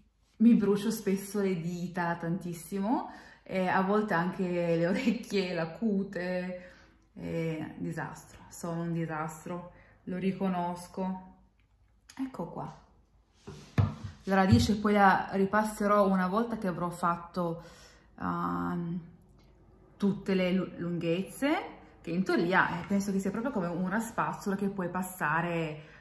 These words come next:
tra i capelli. Certo, magari, eh, non è proprio facile come la spazzola, però ragazzi, devo dire che mi sta piacendo parecchio, non me l'aspettavo. Non me l'aspettavo.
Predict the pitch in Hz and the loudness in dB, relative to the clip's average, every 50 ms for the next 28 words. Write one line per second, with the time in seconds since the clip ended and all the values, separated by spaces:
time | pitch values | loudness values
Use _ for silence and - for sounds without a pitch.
0 | - - - - 190 190 185 - 185 180 - - 208 269 294 262 220 185 170 - | -20 -14 -8 -2 0 0 0 0 -2 -2 -2 0 0 2 4 4 4 2 2 0
1 | 214 185 - - 170 170 190 202 202 196 190 - - - - - - - - - | 0 0 0 0 -2 -2 2 2 4 4 4 4 4 4 4 4 2 0 -2 -2
2 | - - 170 170 170 165 160 165 170 175 180 185 180 - 185 180 180 196 190 185 | -4 -12 -10 -8 -8 -6 -4 -4 -2 -2 -2 -2 -2 -2 -4 -2 0 2 2 4
3 | 170 - - - - - - - 165 143 175 - - 208 196 190 190 175 175 220 | 2 0 -4 -10 -16 -10 -6 -4 -4 -2 -2 -2 -2 0 0 0 -2 -2 -2 -2
4 | 302 294 - - - 156 147 202 233 - - - 185 170 175 - - 415 427 349 | -2 -2 -2 -4 -4 -2 -2 -2 -2 -2 -4 -2 -2 -2 -2 -2 -4 -4 -4 -4
5 | - - - 214 214 269 262 254 - - - 196 220 240 262 320 311 403 494 453 | -4 -4 -4 -4 -2 0 0 0 0 -2 -6 -6 -4 -4 -4 -4 -4 -4 -4 -4
6 | 277 - - 196 180 175 - - - - - - - - - _ _ _ _ _ | -4 -4 -2 -2 -2 -2 -2 -6 -8 -14 -18 -20 -20 -20 -20 _ _ _ _ _
7 | _ _ _ _ _ _ _ _ _ _ _ _ _ - - 220 233 233 - - | _ _ _ _ _ _ _ _ _ _ _ _ _ -6 -2 0 0 0 0 -2
8 | 269 - 262 262 - - 494 480 453 254 175 - - 214 233 214 180 180 190 185 | -2 0 0 0 0 -2 -4 -2 0 0 2 2 2 0 0 0 0 -2 -4 -6
9 | - - - 190 175 180 180 160 - - - 233 269 294 311 262 220 233 233 226 | -8 -8 -8 -8 -6 -6 -6 -8 -8 -8 -4 -2 -2 0 0 0 0 -2 -4 -4
10 | - - - 349 349 - - - 165 175 190 196 196 196 170 170 - - - - | -8 -10 -10 -10 -10 -10 -6 -4 -2 0 0 0 0 0 -2 -4 -8 -10 -12 -18
11 | - _ _ _ _ _ - - - - - - - - - - - - - - | -20 _ _ _ _ _ -20 -20 -20 -20 -20 -20 -20 -20 -20 -20 -20 -20 -20 -20
12 | - - - - - - - - - - - _ - - _ - - - - - | -20 -20 -20 -20 -20 -20 -20 -20 -20 -20 -20 _ -20 -20 _ -16 -16 -16 -16 -18
13 | - - _ _ - _ _ _ - - - - - - - _ _ _ - - | -20 -20 _ _ -20 _ _ _ -20 -20 -20 -20 -20 -20 -20 _ _ _ -20 -20
14 | - - - - 247 247 262 262 247 240 254 262 254 - - - - - 269 - | -20 -20 -20 -12 -8 -6 -4 -4 -4 -4 -6 -6 -8 -10 -12 -14 -14 -14 -14 -14
15 | - - - - - - - - - - - - - | -16 -18 -16 -14 -12 -12 -12 -12 -12 -14 -16 -18 -20